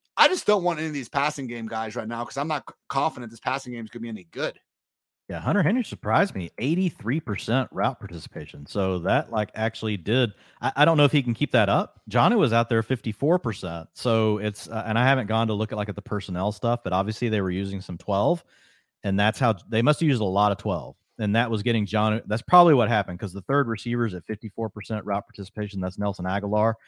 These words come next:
Speaker 2: And then you had Jonnu at fifty-four percent. So they probably used twelve pers-, personnel and eleven personnel, like, as their main two for the game. And so Hunter Henry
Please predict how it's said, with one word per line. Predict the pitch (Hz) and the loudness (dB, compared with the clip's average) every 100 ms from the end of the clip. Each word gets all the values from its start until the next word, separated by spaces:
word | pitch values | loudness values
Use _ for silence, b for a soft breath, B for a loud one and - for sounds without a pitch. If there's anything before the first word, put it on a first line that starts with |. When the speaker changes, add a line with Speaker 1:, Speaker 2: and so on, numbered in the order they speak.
| b b b - | b b b -2
Speaker 2:
And | 104 | 0
then | |
you | 98 98 | 2 2
had | 85 | 2
Jonnu | 101 95 101 104 | 0 2 2 -2
at | |
fifty-four | - 101 104 113 104 | -6 -12 -8 -4 -4
percent. | 104 117 107 110 | -4 0 0 0
So | 110 98 92 b b | 0 0 -2 b b
they | 104 | -2
probably | 139 147 143 | 6 6 8
used | 120 120 - | 4 4 2
twelve | 120 117 - | 2 4 2
pers-, | 113 104 - - | -2 -4 -10 -2
personnel | 113 107 107 104 | -2 0 0 0
and | 101 | 0
eleven | 95 92 95 | 0 -2 -2
personnel, | 90 98 101 92 90 87 _ | -4 -6 -4 -2 0 -2 _
like, | 95 87 - | -6 -6 -4
as | 98 92 | -4 -2
their | 95 | -2
main | 92 98 98 | 0 -2 -2
two | 95 98 82 73 | -4 -4 -6 -8
for | - 104 101 | -4 -2 -2
the | 90 | -2
game. | 90 85 71 73 _ | -4 -6 -8 -16 _
And | 107 98 | -6 -4
so | - 101 92 | 0 2 4
Hunter | 151 180 | 4 4
Henry | 202 220 147 | 4 4 0